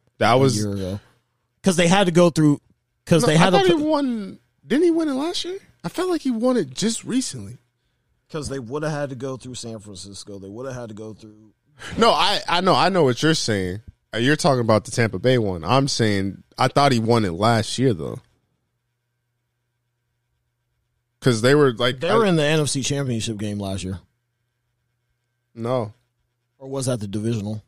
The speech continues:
Speaker 1: That was divisional.
Speaker 2: All right.
Speaker 1: But I thought they had to bye.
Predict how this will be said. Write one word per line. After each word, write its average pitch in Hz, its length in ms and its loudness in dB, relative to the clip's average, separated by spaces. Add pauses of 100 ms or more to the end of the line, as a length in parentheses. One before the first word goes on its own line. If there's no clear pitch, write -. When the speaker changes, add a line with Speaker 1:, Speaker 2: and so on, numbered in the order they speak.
(440)
Speaker 1:
That 123 100 -2
was 123 140 -4
divisional. 110 460 -8 (340)
Speaker 2:
All 95 120 -8
right. 98 160 -6 (680)
Speaker 1:
But 123 80 -2
I 143 80 0
thought 196 440 0
they 151 80 0
had 143 160 0
to 92 100 -4
bye. 110 540 0